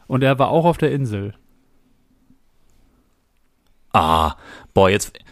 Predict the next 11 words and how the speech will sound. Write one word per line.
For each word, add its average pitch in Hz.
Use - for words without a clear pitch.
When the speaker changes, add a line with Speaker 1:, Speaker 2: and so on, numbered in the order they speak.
Speaker 2:
doch, 113
ja, 117
ja, 120
jetzt 110
weiß 113
ich's 101
wieder, 117
weil 104
ich 104
das -
vor, 123